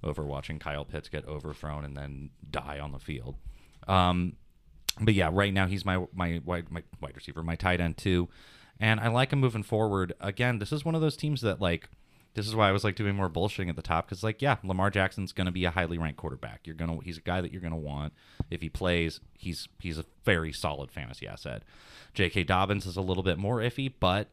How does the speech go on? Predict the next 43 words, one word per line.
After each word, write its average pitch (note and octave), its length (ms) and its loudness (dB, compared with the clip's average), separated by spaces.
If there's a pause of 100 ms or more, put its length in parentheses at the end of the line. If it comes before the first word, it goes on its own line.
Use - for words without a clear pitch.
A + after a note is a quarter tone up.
you F#2 120 -4
know F#2+ 120 0
what? G2+ 180 0
For F#2+ 140 -6
where E2+ 180 -4
he's E2+ 160 -8
going, A#2 500 2 (360)
I F2 480 2 (500)
could G#2+ 140 -4
easily G2 420 0
see F#2+ 160 -4
drafting F2 380 0
him E2 100 -2
and D#2 100 -2
having D#2 220 -4
a D#2 60 -6
very D2+ 180 -4
fun D#2 220 -6
season G#2 300 -2
with E2+ 120 0
him. E2 160 0 (540)
The G2+ 80 4
wide F#2 200 6
receivers, G2+ 540 4
I F2 80 0
think, F2+ 260 0
are F2 120 2
late E2 300 0
round E2+ 260 0
fodder. E2+ 340 2
I E2 40 0
think D#2+ 200 -6
you're E2+ 100 -2
looking D#2 480 -4 (540)
eight, F#2 200 0
nine, F2 240 0
ten F2+ 500 0 (340)
and E2+ 140 -2
beyond F2 480 2
for - 100 -4
these F2+ 180 -2
wide E2 180 0
receivers. A#2 480 0